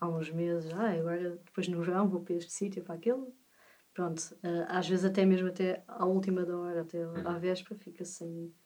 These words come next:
Speaker 1: sem saber o que é que se vai fazer. E realmente, hum, ah, o não se poder também viajar e sair um pouco daqui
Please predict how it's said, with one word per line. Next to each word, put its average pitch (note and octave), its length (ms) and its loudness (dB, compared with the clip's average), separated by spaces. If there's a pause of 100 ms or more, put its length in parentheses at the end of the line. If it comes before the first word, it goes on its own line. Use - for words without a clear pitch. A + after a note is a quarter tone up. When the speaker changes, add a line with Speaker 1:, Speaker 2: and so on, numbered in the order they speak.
(300)
Speaker 1:
sem F3 140 -8
saber E3 220 -8
o - 40 -4
que E3+ 80 -4
é E3+ 40 0
que E3+ 60 -8
se - 100 -14
vai E3+ 100 -8
fazer. E3+ 320 -2 (560)
E D#3+ 640 -4 (120)
realmente, E3+ 440 -2
hum, E3+ 720 -2 (840)
ah, D#3+ 580 -6
o F3+ 180 -4
não F3 160 2
se E3+ 160 -4
poder F3 240 2
também E3+ 440 2
viajar E3 540 -2
e D#3 360 -10
sair D#3+ 680 -6 (180)
um F3 120 -6
pouco E3+ 240 -10
daqui F3+ 500 -2